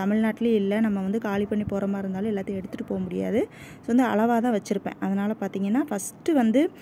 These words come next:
ஒரு cloth வச்சு கொஞ்சமா liquid கொஞ்சம் தண்ணியில ஊத்திட்டு, அதை வச்சு எல்லாத்தையும் தொடச்சி எடுத்துக்கிட்டேன். fridge உள்ள வந்து நான் காய்கறி store பண்ணும்போதே தொடச்சி விட்டுருவேன். வெளியிலலாம் தூசியா இருந்தது, அதெல்லாமே நீட்டா தொடச்சி விட்டுட்டு, இந்த மாதிரி செல்ஃப் எல்லாத்தையுமே தொடச்சி விட்டுட்டு,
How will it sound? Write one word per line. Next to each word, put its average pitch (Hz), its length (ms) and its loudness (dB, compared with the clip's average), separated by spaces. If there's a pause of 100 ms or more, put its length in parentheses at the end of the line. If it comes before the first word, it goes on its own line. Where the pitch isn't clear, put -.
(220)
ஒரு 208 180 0
cloth 220 320 0
வச்சு 220 260 0
கொஞ்சமா 226 340 2
liquid 240 380 0
கொஞ்சம் 202 300 0
தண்ணியில 220 300 2
ஊத்திட்டு, 202 300 -4
அதை 269 160 0
வச்சு 208 280 -2
எல்லாத்தையும் 214 480 0
தொடச்சி 190 200 -4
எடுத்துக்கிட்டேன். 196 480 0
fridge 247 260 0
உள்ள 247 280 2
வந்து 240 180 4
நான் 247 120 4
காய்கறி 214 420 0
store 208 300 -2
பண்ணும்போதே 208 380 0
தொடச்சி 196 300 -4
விட்டுருவேன். 202 400 0
வெளியிலலாம் 226 540 2
தூசியா 196 200 -4
இருந்தது, 196 440 0 (340)
அதெல்லாமே 233 420 6
நீட்டா 226 240 4
தொடச்சி 202 320 -2
விட்டுட்டு, 202 280 0
இந்த 277 120 6
மாதிரி 226 260 0
செல்ஃப் 214 320 0
எல்லாத்தையுமே 214 760 2
தொடச்சி 196 340 -4
விட்டுட்டு, 196 420 0